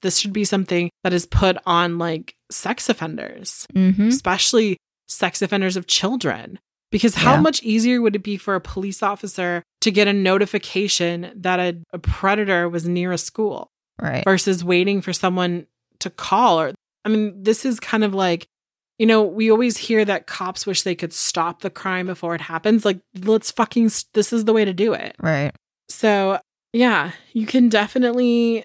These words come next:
Speaker 1: check it out. There is a website for the foundation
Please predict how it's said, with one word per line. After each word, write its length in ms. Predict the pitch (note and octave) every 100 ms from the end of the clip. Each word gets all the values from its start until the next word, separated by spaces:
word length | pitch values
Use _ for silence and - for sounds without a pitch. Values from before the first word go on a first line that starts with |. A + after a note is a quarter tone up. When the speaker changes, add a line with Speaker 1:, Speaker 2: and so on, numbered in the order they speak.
| _
Speaker 1:
check 460 | - - G#3 G3 G#3
it 140 | G3 -
out. 480 | F3+ F3+ A#3 B3+ - - - - -
There 140 | F3+
is 180 | F3 E3+
a 40 | F3
website 440 | E3+ F3 F3+ F3
for 100 | E3+
the 120 | F3 E3+
foundation 720 | E3+ F3 F3 F#3 - G#3